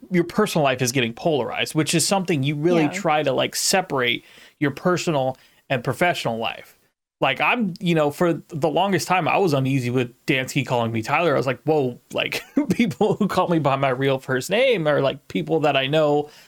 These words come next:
Speaker 1: that I've met, that I've seen face to face. But then I finally got over it. But, like, it's one of those things where it's like, I don't really try to put that out there to that degree, because
Speaker 2: Mm-hmm.
Speaker 1: then it's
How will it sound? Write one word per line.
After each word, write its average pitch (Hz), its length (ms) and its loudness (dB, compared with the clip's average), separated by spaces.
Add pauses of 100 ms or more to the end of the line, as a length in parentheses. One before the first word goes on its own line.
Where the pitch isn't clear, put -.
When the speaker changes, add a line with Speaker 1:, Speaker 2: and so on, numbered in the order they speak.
(140)
Speaker 1:
that 123 120 0
I've 120 160 -2
met, 160 500 0
that 131 140 -2
I've 127 80 -2
seen 139 260 0
face 127 240 -4
to 127 100 -10
face. 143 540 0 (580)
But 160 100 -2
then 127 100 2
I 117 80 0
finally 113 240 -2
got 110 160 0
over 117 260 -2
it. 117 180 -6
But, 156 140 0
like, 135 320 0
it's 160 220 0
one 185 100 2
of 170 60 0
those 143 200 2
things 175 240 0
where 139 160 2
it's - 160 -6
like, 120 320 -2 (1300)
I 160 160 2
don't 165 580 0 (600)
really 151 500 2
try 143 220 2
to 131 80 0
put 135 220 -2
that 113 140 2
out 143 280 0
there - 320 -8 (440)
to 143 100 0
that 131 200 2
degree, 143 380 2
because 123 480 2
Speaker 2:
Mm-hmm. 95 80 -2
Speaker 1:
then 127 420 2
it's - 480 -4